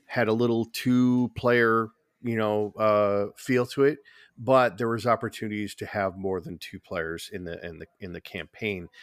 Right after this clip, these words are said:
or there were more than two players, uh, that you were on a team with. So I, I think that that is, they,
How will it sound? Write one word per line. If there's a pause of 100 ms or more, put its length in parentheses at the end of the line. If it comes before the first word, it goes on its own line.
(120)
or
there
were
more
than
two
players,
uh,
that
you
were
on
a
team
with. (300)
So
I,
I
think
that
that
is, (140)
they,